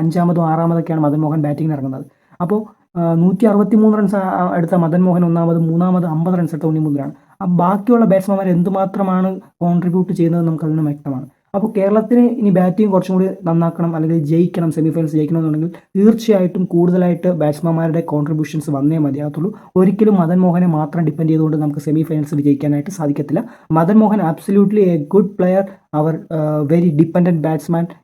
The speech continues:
ഇപ്പോഴും പറയുന്നു മദൻ മോഹനിൽ തന്നെയാണ് പ്രതീക്ഷ. പക്ഷേ കേരളം ഒരിക്കലും ഒരു പ്ലെയറിനെ മാത്രം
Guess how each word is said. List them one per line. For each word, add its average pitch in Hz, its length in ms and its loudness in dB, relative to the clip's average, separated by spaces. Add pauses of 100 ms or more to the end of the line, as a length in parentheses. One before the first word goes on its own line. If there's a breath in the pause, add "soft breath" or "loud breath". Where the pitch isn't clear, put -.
(120)
ഇപ്പോഴും 190 260 2
പറയുന്നു 175 320 2
മദൻ 160 180 0
മോഹനിൽ 160 220 -2
തന്നെയാണ് 156 260 -2
പ്രതീക്ഷ. 147 300 -4 (160)
പക്ഷേ 151 360 -4 (360 loud breath)
കേരളം 156 340 -2
ഒരിക്കലും 185 400 0 (160)
ഒരു 202 220 6
പ്ലെയറിനെ 170 340 2 (120)
മാത്രം 185 420 -2